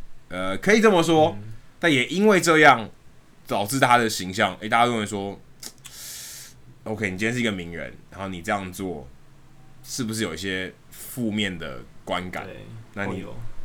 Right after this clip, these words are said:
Speaker 1: 当然你不能强压社会责任在他身上，
Speaker 2: 嗯。
Speaker 1: 但是的确，Marlins Man 他也是有带来一些负面的新闻，像去年他就带一些他的女伴去看球，当然女伴是怎么来的我们不知道，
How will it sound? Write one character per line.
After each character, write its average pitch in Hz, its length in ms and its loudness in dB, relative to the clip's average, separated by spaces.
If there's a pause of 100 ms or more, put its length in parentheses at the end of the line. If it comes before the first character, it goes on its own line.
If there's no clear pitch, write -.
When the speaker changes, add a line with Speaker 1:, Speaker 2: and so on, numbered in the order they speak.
(200)
Speaker 1:
当 151 140 2
然 107 320 2
你 104 120 -6
不 123 120 -4
能 107 260 -2
强 101 200 -4
压 107 240 4
社 110 180 -2
会 107 80 2
责 92 160 -4
任 90 100 -8
在 92 60 -4
他 90 100 -4
身 78 220 -10
上， 71 180 -10 (160)
Speaker 2:
嗯。 113 160 -14 (420)
Speaker 1:
但 131 160 0
是 131 120 -4 (140)
的 107 140 -2
确， 104 340 2
Marlins 107 460 -4
Man 95 220 -2
他 101 100 -2
也 92 180 -2
是 101 220 -6
有 76 260 -8
带 104 140 0
来 85 120 -4
一 87 60 -10
些 85 340 -8
负 95 220 -10
面 90 180 -8
的 76 40 -12
新 85 160 -10
闻， 87 100 -10
像 104 120 -4
去 113 220 -2
年 92 100 -4
他 95 80 -2
就 101 80 -4
带 101 180 0
一 95 60 -4
些 92 260 -6 (500)
他 104 100 -2
的 104 120 0
女 95 160 -6
伴 87 300 2 (400)
去 98 80 -16
看 101 180 -2
球， 62 240 -14 (140)
当 120 120 0
然 123 220 0
女 104 100 -2
伴 127 220 6
是 123 160 -4
怎 104 140 -4
么 92 80 -6
来 87 160 -2
的 92 80 -6
我 87 100 -6
们 87 100 -10
不 104 80 -6
知 95 200 -8
道， 90 240 -4